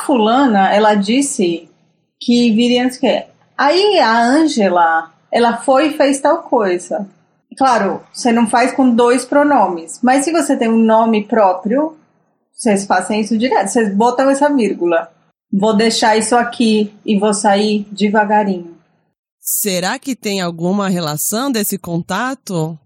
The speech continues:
Speaker 2: Quem influenciou quem? O português falado em outros territórios usa isso também? E aí, quem vai responder? Ouvinte, pode mandar pra
Speaker 1: <laughs>
Speaker 2: gente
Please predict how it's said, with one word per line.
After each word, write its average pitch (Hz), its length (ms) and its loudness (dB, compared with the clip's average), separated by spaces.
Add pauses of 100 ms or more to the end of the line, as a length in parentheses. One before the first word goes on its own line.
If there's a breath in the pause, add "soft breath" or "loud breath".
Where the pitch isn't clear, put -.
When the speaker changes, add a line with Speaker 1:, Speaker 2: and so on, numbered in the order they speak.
Speaker 2:
Quem 202 160 -6
influenciou 202 580 -4
quem? 180 640 -4 (380)
O 147 80 -20
português 190 600 -6
falado 202 360 -6
em 196 120 -2
outros 220 1000 -6
territórios 165 1160 -6 (260)
usa 202 380 -6
isso 180 280 -8
também? 165 720 -6 (440)
E 180 100 -8
aí, 165 140 -4
quem 185 180 -6
vai 170 140 -6
responder? 160 440 -6
Ouvinte, 202 760 -6 (420)
pode 196 240 0
mandar 220 240 0
pra 220 160 -4
Speaker 1:
<laughs> 277 60 -2
Speaker 2:
gente 202 160 -2